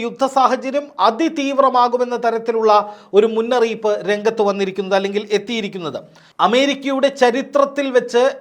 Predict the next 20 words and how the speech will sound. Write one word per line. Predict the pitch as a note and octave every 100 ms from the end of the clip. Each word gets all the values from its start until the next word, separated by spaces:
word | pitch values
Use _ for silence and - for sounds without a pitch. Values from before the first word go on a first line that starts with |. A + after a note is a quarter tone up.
| G3+
ഏറ്റവും | A3+ - - D#4+ D#4 D4+
വലിയ | C#4+ C4+ C4+ C4 G#3+
മുന്നറിയിപ്പാണ് | A#3 C4 C4+ C4 A#3+ A#3 A3+ A3 A3 A3
ഇപ്പോൾ | A3+ A#3+ A#3+ A3
നൽകുന്നത് | A3+ B3+ C4+ C4 A#3+ A#3+ A#3+
എന്ന | G#3+ A3+ A3
തരത്തിലായിരുന്നു | G3+ A3 A3 G#3 G3+ G3 G#3 G3+
ട്രംപിൻ്റെ | G#3+ A3 A3+ G#3 G3+ - - _ E3
മുന്നറിയിപ്പ് | G3+ A3+ A3+ A3+ A3+ B3+ C#4 G#3+
എന്ന് | A3 G#3
മാത്രവുമല്ല, | G3+ A3 D4 C#4+ A3+ F3+ F3 F#3+ G3 - _ _ _ _ G#3+
ഇത് | C#4+ B3
ലംഘിക്കുകയാണെങ്കിൽ | B3+ C4 E4 D4+ D4 C4 A#3+ A3+ A#3+ A3+ A#3+ C#4 - -
അമേരിക്കയുടെ | G#3 C4 D4 D4 C#4+ C4+ C4+
ചരിത്രത്തിൽ | B3 C4+ - C#4+ C#4 C#4 C#4 C#4 A#3+
ഇതുവരെ | A3+ D#4 C#4+ C4 B3 B3 - G#3+
ആർക്കും | C#4 C4+ D4+ D#4 C#4
നൽകിയിട്ടില്ലാത്ത | B3+ A3 B3+ A3 B3 A#3+ A#3 A3+
വിധത്തിലുള്ള | A3+ G#3+ A3 A#3 A3 A3+ C4+ - - _ C#3 C3+
ഭയാനകവും | G3 A#3+ B3 C4 C4 B3+ C#4